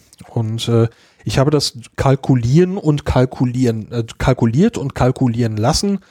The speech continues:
So ein Bus-Shuttle für diese fünfzig Kilometer wäre so möglich, wenn die, wenn wir die Gruppengröße erreichen, für etwa zehn bis fünfzehn Euro pro Nase. Das finde ich persönlich ganz okay.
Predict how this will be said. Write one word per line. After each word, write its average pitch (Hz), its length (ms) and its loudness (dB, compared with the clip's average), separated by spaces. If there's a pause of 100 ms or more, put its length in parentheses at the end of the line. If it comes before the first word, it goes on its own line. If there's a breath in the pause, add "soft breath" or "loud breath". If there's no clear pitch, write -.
(300 soft breath)
So 123 160 0
ein 135 140 2
Bus-Shuttle 165 640 2
für 135 200 0
diese 135 240 0
fünfzig 139 400 -2
Kilometer 120 580 2
wäre 117 240 2
so 110 140 -2
möglich, 127 760 2
wenn 120 140 0
die, 104 200 0
wenn 120 200 0
wir 117 80 4
die 107 80 0
Gruppengröße 131 640 2
erreichen, 113 560 0
für - 160 -10
etwa - 240 -6
zehn 120 320 0
bis 110 140 0
fünfzehn 117 460 -4
Euro 110 440 2
pro 101 320 -8
Nase. 160 560 0 (560 soft breath)
Das - 200 0
finde 143 460 0
ich - 420 -2
persönlich 131 760 2
ganz 120 320 -2
okay. 95 680 -4